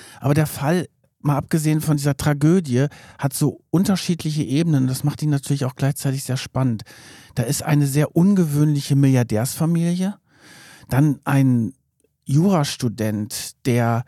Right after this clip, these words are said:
dazugehören möchte zum wohlhabenden Establishment und die Polizei,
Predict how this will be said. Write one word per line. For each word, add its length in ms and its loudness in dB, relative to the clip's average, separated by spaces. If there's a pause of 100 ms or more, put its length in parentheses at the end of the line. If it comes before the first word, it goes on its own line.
(240)
dazugehören 840 2
möchte 460 -4
zum 560 -2 (300)
wohlhabenden 800 0
Establishment 1080 -4 (560)
und 540 0 (140)
die 320 -4
Polizei, 880 0